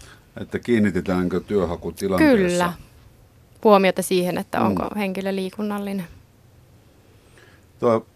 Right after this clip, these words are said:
Speaker 1: <clears throat> varmaan saa tota laajempaan tietoisuuteen, kun tämmöiset tulokset tulee, niin hyvä potku joillekin takamuksille, että
Speaker 2: <laughs>
Speaker 1: miten meinaa menestyä.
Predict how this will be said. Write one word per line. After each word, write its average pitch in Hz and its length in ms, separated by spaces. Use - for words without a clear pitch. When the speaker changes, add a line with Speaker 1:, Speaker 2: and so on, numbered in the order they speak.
Speaker 1:
<clears throat> 110 220
varmaan 127 420
saa 123 180
tota 123 460
laajempaan 117 580
tietoisuuteen, 107 680
kun 101 120
tämmöiset 107 440
tulokset 107 480
tulee, 104 300
niin 101 280
hyvä 117 220
potku 123 400
joillekin 98 540
takamuksille, 76 840
että - 200
Speaker 2:
<laughs> - 800
Speaker 1:
miten 98 260
meinaa 98 340
menestyä. 92 580